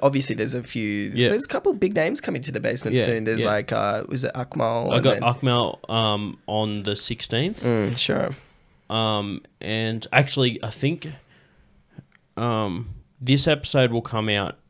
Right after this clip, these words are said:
Speaker 2: on the Monday after Akmal.
Speaker 1: Oh,
Speaker 2: So,
Speaker 1: okay,
Speaker 2: like, it,
Speaker 1: sure.
Speaker 2: it'll be already done by the time people hear this.
Speaker 1: Sure, sure.
Speaker 2: But yeah, so, uh, Akmal was on the sixteenth of September.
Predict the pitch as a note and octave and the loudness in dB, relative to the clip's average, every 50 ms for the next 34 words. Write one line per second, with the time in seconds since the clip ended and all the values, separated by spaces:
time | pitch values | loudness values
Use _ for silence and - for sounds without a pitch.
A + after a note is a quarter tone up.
0 | _ _ _ _ _ _ _ _ _ _ _ _ _ A2 A2+ A#2 A2+ G#2+ G2+ G2+ | _ _ _ _ _ _ _ _ _ _ _ _ _ 2 2 4 4 2 2 2
1 | G#2 G#2 G2+ G2 G2 F#2+ - - - E2 F#2 F#2+ - - - - - - - - | 2 2 2 0 0 0 0 -2 -2 0 0 0 0 -4 -8 -8 -8 -10 -12 -12
2 | - - D2 - - - - A#2+ A#2+ A#2+ A#2+ B2 B2 - A2+ G#2+ A2 A2 G#2+ G#2+ | -14 -14 -12 -12 -4 2 4 6 8 8 6 6 6 6 6 8 8 6 4 4
3 | - A2+ - A#2 G#2+ B2+ B2+ B2+ G#2+ B2+ A#2+ A#2 A2 A2+ G#2+ G2+ G2+ F#2 - - | 2 2 2 4 4 6 4 4 4 4 4 6 6 4 4 2 0 -4 -2 -2
4 | G2 G2 G2+ G2+ G2+ G2 F#2+ - G#2 G2+ G2 G2+ G2+ F#2+ G2 G2+ G2 G#2 G#2+ A2+ | 0 0 0 0 -2 -2 -2 -2 -4 -4 -2 -2 -4 -4 -4 -4 0 2 2 2
5 | B2+ F3 A#3+ - - - B2 A2+ A2 G2+ G2 A#2 - - A#2 A#2+ A#2 A#2 A#2+ A#2 | 2 0 0 0 0 2 6 6 6 6 4 0 -2 2 4 4 6 8 8 8
6 | A2 G#2 - - B2 A2 G#2+ G#2+ G#2 - _ _ - G#2+ G#2 G2+ G2 - A2 B2+ | 8 8 6 4 2 2 0 0 -6 -12 _ _ 0 0 2 2 2 2 2 0
7 | C3+ - C#3 B2+ B2 A#2+ A#2 A2 - A2 G#2+ G#2 G2+ - - A#2 G#2+ - - - | 2 2 2 4 4 4 2 2 0 0 0 -2 -2 -2 -4 -4 -4 -4 -2 -2
8 | G#2 G#2 G2 - - - - F#2+ - - - G2+ G2 F#2+ G#2+ C3+ E3+ A3+ | -2 -2 -2 -4 -6 -4 -4 -4 -6 -4 -4 -4 -2 0 2 2 2 0